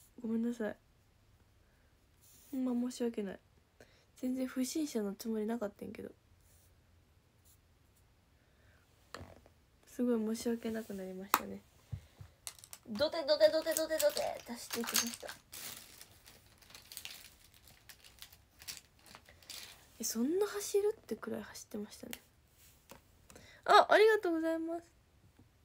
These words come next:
いや、申し訳ないよね。いや、もう謝る暇もないんですよ。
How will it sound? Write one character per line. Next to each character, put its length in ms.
い 40
や、 80
申 160
し 100
訳 200
な 120
い 60
よ 80
ね。 260
い 60
や、 100
も 100
う 60
謝 120
る 200
暇 180
も 100
な 120
い 80
ん 20
で 80
す 160
よ。 140